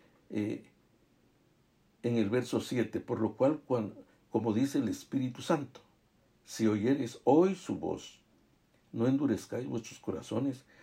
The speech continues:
como en la provocación en el día de la tentación en el desierto, donde me tentaron vuestros padres, me probaron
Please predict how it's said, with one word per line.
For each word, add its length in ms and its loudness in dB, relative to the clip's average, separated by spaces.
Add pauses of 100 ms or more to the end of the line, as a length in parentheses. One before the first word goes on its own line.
(160)
como 260 2
en 80 2
la 120 -2
provocación 680 -4
en 120 -4
el 140 -4
día 160 0
de 80 0
la 180 -6
tentación 540 -8
en 100 -6
el 80 -8
desierto, 500 -2 (800)
donde 340 2
me 160 2
tentaron 840 0
vuestros 560 -6
padres, 640 -4 (920)
me 160 0
probaron 760 2